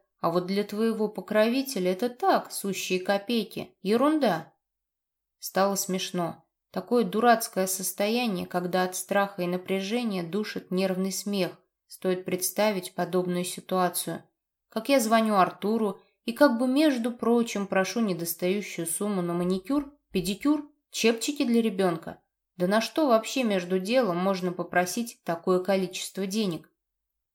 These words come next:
«А что ты предлагаешь ему сказать?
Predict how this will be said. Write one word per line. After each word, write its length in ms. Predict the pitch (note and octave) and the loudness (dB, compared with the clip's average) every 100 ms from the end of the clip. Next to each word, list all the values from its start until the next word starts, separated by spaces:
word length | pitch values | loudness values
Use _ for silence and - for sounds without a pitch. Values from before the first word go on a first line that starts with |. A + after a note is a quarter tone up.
| _ _ _ | _ _ _
«А 80 | - | -6
что 200 | - - | -4 -2
ты 120 | B3 | -2
предлагаешь 720 | C4 A3+ A3 A3+ A#3+ C#4 C#4 G3+ | -2 0 4 4 4 2 2 -2
ему 160 | G#3 | -2
сказать? 640 | G#3 - A#3 A3 F#3 - | -2 0 2 2 2 -2